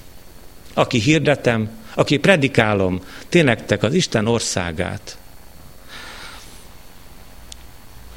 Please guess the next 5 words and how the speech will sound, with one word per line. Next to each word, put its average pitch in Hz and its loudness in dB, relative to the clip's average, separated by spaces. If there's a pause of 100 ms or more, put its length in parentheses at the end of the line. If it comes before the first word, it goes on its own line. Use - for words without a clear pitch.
(600)
Megkezdem 156 6
így, 139 4
kedves 127 4
testvérem, 123 4
hogy 98 2